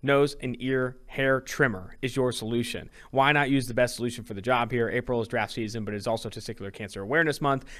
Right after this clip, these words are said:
Manscaped has partnered with the Tec-, Testicular Cancer Society to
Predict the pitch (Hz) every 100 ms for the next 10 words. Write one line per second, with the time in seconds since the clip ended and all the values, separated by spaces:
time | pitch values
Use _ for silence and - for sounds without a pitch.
0 | - 135 135 139 - - 131 123 117 117
1 | 117 - 113 - - - - - 127 175
2 | - 147 135 139 131 131 - 120 135 123
3 | 120 117 - - - - - 143 139